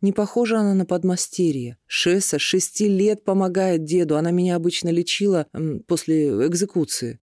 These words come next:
Кьян пару раз обмолвился, что его в юности били, но она и не догадывалась, что настолько сильно. Впрочем, она вспомнила, в каком состоянии нашла его в степи, и содрогнулась.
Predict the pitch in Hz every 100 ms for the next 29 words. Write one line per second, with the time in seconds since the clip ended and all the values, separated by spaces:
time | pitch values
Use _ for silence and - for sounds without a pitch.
0 | - 220 269 262 240 226 233 214 - 202
1 | 185 240 214 147 131 131 139 - 175 175
2 | 180 156 165 214 196 - 170 156 208 208
3 | 175 180 196 202 190 175 170 190 175 170
4 | 160 - 165 165 - 170 165 - 156 -
5 | 175 151 131 127 - 202 208 - 165 180
6 | 214 226 - - 214 202 160 - 165 185
7 | - 160 - 165 180 165 151 147 - 151
8 | 143 139 - 160 - 202 175 - 147 151
9 | 143 151 143 123 117